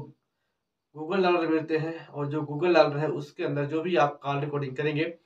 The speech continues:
वो आपके फाइल मैनेजर में सेव नहीं होगा, वो आपके डायलर के अंदर ही सेव रहेगा। उसके लिए आपको अपने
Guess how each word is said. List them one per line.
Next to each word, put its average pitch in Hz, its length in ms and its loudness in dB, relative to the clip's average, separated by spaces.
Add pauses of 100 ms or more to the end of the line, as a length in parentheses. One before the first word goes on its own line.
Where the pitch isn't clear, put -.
(360)
वो 214 140 -2
आपके 185 320 2
फाइल 160 300 0
मैनेजर 160 280 0
में 156 160 0
सेव 147 340 -6
नहीं 156 180 0
होगा, 147 200 0
वो 147 200 -4
आपके 131 300 0
डायलर 143 260 -2
के 151 120 -6
अंदर 135 200 -4
ही 160 80 -6
सेव 127 340 -6
रहेगा। - 300 -18 (1200)
उसके 151 240 -8
लिए 226 160 6
आपको 185 240 6
अपने 202 340 2